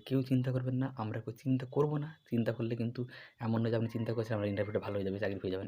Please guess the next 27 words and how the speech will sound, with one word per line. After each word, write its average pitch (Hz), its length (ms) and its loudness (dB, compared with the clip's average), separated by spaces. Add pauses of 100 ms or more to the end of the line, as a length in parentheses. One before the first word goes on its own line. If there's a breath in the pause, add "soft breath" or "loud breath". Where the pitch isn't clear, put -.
এমন 110 160 2 (100)
কখনোই 107 260 0
নয়। 127 120 0 (540 loud breath)
তাই 113 220 4
শূন্যপদ 113 440 0 (120)
কম, 110 220 0 (440 loud breath)
কী 127 160 0
হবে, 107 320 0
সেখানে 110 300 -2
সব 107 120 -2
কিছু 110 140 -4
আমরা 107 160 0
দিতে 107 120 -2
পারবো 107 260 -4
তো 107 120 -8
ভালোভাবে, 104 420 -2 (380 loud breath)
ইন্টারভিউ 110 280 0
দিতে 110 160 -2
পারবো 110 180 -2
তো, - 120 -10 (200)
টিচিং 120 280 -2
মাস্টার 110 300 -2
দিতে 113 160 -4
পারবো 107 180 2
তো, 110 120 -4 (480 loud breath)
এই 131 200 2
সমস্ত 135 280 0